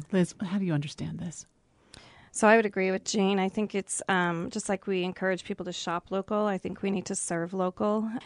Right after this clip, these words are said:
Speaker 2: I, I just think that those experiences help give you, um, it validates your, your efforts, and we all like validation. And so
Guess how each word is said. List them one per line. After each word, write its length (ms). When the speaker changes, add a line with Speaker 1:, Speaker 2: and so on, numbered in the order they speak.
Speaker 2:
I, 140
I 120
just 200
think 220
that 320
those 240
experiences 580
help 280
give 240
you, 440
um, 500
it 100
validates 540
your, 200
your 180
efforts, 500
and 160
we 100
all 160
like 200
validation. 720
And 200
so 440